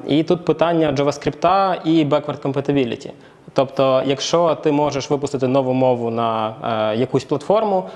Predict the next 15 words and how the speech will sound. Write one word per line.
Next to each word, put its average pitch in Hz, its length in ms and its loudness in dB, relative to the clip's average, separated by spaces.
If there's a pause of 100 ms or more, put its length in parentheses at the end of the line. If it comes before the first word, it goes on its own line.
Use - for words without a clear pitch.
(220)
то 127 340 4
браузер — 143 460 0
це, 147 520 0 (180)
можливо, 139 340 0
трішки 139 300 -2
більше, 147 300 0
ніж 120 140 -4
просто 131 320 -2
платформа, 131 500 -2
тому 135 180 0
що 131 440 0
її 143 160 2
стандартизувати 143 680 0
набагато 135 440 0
важче. - 320 -2